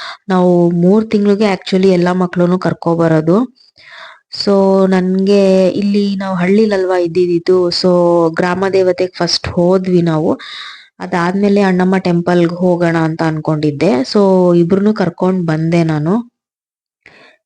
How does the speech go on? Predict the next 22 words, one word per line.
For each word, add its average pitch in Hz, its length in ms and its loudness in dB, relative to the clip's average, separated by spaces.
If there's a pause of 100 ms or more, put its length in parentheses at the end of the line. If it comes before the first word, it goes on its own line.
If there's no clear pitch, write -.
(560)
ಅದೇನೋ 190 360 2
ಟೈಮು 202 540 2
ಇವಾಗ್ಲೇ 185 380 0
ಆಯ್ತು 175 400 -2
ಅನ್ಸುತ್ತೆ 175 420 -2
ನಂಗೆ. 175 320 -2
ಕರೆಕ್ಟ್ 175 400 -4
ಆಗಿ 185 240 2
ಐದ್ 175 120 -4
ತಿಂಗ್ಳು 185 340 2
ಬಿತ್ತು 180 500 -2
ಅವ್ನಿಗೆ. 165 440 0 (680)
ಕರ್ಕೊಂಡ್ 190 440 -2
ಬಂದೆ, 170 640 2 (200)
ಪೂಜೆ 185 240 2
ಮಾಡ್ಸ್ಕೊಂಡ್ 170 540 -2
ಹಂಗೆ 160 220 0
ಮಡ್ಲಕ್ಕಿ 165 480 -2
ಎಲ್ಲ 165 140 0
ಕೊಟ್ಬಿಟ್ಟು 165 480 -4
ಹೋಗೋಣ 170 400 0
ಅಂತ. 147 280 -2